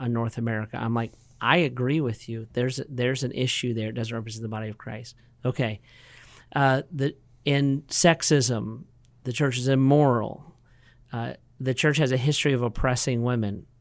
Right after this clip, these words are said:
I don't disagree with you. The, the whole idea of submission and headship has been very abused over, uh, by the church. Um,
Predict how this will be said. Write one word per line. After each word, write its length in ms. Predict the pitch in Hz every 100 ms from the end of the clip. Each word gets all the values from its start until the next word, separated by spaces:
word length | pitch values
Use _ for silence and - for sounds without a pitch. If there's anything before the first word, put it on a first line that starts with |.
| _
I 160 | 117 123
don't 200 | 143 156
disagree 500 | 156 - 165 170 175
with 240 | 117 -
you. 260 | 123 117 117
The, 200 | 123 120
the 180 | 120 113
whole 200 | 120 131
idea 420 | 135 131 135 135
of 200 | 127 117
submission 760 | - 113 110 120 - 147 139 127
and 240 | 110 107 - - _
headship 680 | - 127 127 - 147 131 127
has 140 | 110
been 280 | 113 123 113
very 260 | 117 143
abused 560 | 180 123 104 - 110 -
over, 280 | 117 107 - -
uh, 200 | 123 113 - -
by 160 | 117
the 80 | 110
church. 440 | 107 - 104 - - - - - - - -
Um, 340 | - 123 120